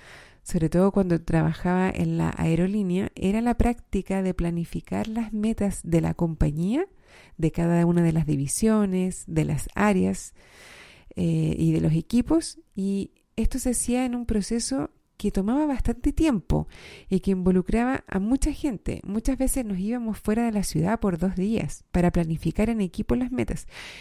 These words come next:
y como cada área iba a tener un rol,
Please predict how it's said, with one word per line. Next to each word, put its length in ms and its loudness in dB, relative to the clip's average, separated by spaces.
y 80 -2
como 260 -2
cada 380 -2
área 320 -4
iba 500 -2
a 560 -4
tener 260 2
un 140 -2
rol, 320 4